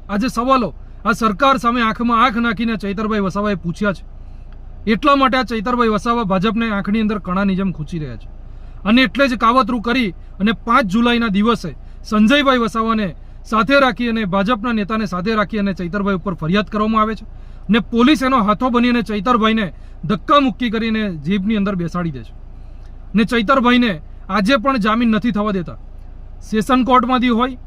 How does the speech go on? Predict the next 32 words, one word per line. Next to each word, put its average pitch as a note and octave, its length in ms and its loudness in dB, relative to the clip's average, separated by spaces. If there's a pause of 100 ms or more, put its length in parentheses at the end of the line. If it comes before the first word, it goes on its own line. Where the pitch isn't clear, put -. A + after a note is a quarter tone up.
(100)
ડિસ્ટ્રિક્ટ G#3 360 -2
કોર્ટમાંથી B3+ 420 2
હોય A#3+ 200 4
કે A3+ 80 -4
હાઈ G#3+ 280 2
કોર્ટમાંથી G3+ 420 0
હોય, B2+ 180 -8 (440)
હાઈ A#3+ 220 4
કોર્ટમાંથી B3 420 0
ત્રણ G#3 280 -2
ત્રણ C4+ 200 2
તારીખ A#3 300 2
પડી A3+ 200 0
ગઈ, F#3+ 180 -2 (300)
હજી G3 200 2
સુધી A#3 220 0
અમને A#3+ 180 2
જામીન G3+ 340 2
નથી A#3+ 220 2
મળ્યા. G3+ 300 0 (320)
આપણે G3+ 200 0
આશા A3 280 4
રાખીએ B3+ 280 2
છીએ A#3+ 100 -2
કે A3 80 -4
અઠ્યાવીસ B3 460 0
તારીખ G#3+ 240 0
જે G3+ 140 0
જામીનની G#3 460 2
છે, G#3 220 -2 (1300)
એ A#3+ 140 4
દિવસે B3 480 2